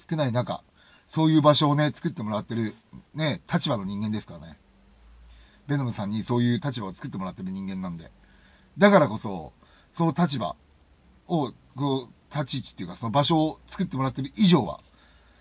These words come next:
その場所で本気で取り組んで、本気で戦っていきたいなと思います。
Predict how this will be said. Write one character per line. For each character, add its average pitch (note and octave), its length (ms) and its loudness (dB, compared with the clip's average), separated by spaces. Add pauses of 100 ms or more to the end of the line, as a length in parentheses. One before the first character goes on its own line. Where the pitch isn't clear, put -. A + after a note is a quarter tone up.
(140)
そ F3 160 0
の F3 100 6
場 D#3+ 180 4
所 E3+ 140 2
で D#3+ 180 2 (200)
本 F#3+ 400 4
気 E3 120 -6
で D#3 80 -4
取 D#3 220 -2
り - 20 -2
組 C3 160 -4
ん - 20 -10
で、 - 140 -14 (540)
本 F3+ 260 8
気 E3+ 120 -6
で D#3+ 180 0 (100)
戦 C3+ 200 -4
っ B2+ 60 -4
て B2+ 80 -4
い B2 40 -4
き - 40 -20
た A#2+ 100 -2
い F#2 40 -4
な D2 100 -10
と - 140 -20 (720)
思 G2+ 200 -8
い F#2 40 -8
ま E2+ 140 -8
す。 - 320 -20